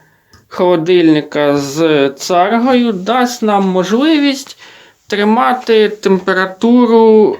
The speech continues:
постійну в верхній точці. Температура у нас буде приблизно вісімдесят градусів, і при цій температурі у нас буде відбиратися в основному етиловий спирт.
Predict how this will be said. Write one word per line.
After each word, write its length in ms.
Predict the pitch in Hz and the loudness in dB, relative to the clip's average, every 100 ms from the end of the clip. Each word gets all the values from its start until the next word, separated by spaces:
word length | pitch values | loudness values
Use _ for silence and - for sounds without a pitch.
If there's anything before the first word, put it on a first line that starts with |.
| - - | -10 -6
постійну 720 | 180 180 - 233 214 208 190 | -6 -4 -2 2 4 2 2
в 60 | |
верхній 580 | 165 160 190 180 - 190 | -2 -4 -4 -4 -2 -2
точці. 720 | 165 - 131 123 - - 123 - - - - - - - - _ _ - | -2 -2 0 -2 -6 -12 -12 -12 -18 -20 -20 -20 -20 -20 -20 _ _ -2
Температура 600 | 208 214 214 220 233 196 | 0 0 -2 0 0 2
у 40 | |
нас 200 | 180 175 | 0 -2
буде 300 | 165 175 160 | -2 -4 -2
приблизно 800 | 165 175 165 180 180 165 175 165 | -4 -4 -2 0 2 2 0 0
вісімдесят 680 | 165 - 196 180 180 202 185 | -4 -2 0 0 -2 -4 -2
градусів, 1000 | 226 403 466 403 320 - 330 311 294 - - | 0 0 0 0 -2 -2 -2 -2 -4 -8 -8
і 220 | 262 277 | -2 -2
при 200 | 277 240 | -2 -4
цій 240 | 240 254 | -4 -4
температурі 760 | 240 240 233 247 254 320 403 339 | -2 -2 0 -2 -2 2 2 2
у 80 | 233 | 0
нас 360 | 247 302 285 | -2 -2 -2
буде 560 | 220 247 269 247 254 254 - - - - _ | -4 -2 0 2 0 -2 -8 -20 -20 -20 _
відбиратися 840 | 208 202 175 190 214 262 254 226 202 | -6 -4 0 0 0 -2 -2 -2 -2
в 220 | 165 202 | 0 0
основному 1120 | 233 226 190 165 180 196 247 269 262 269 269 - | -2 -2 -2 0 2 2 2 2 2 0 -2 -6
етиловий 580 | - 175 170 165 151 | -6 -2 0 2 0
спирт. 520 | 143 - 120 113 - | -4 -6 -6 -6 -10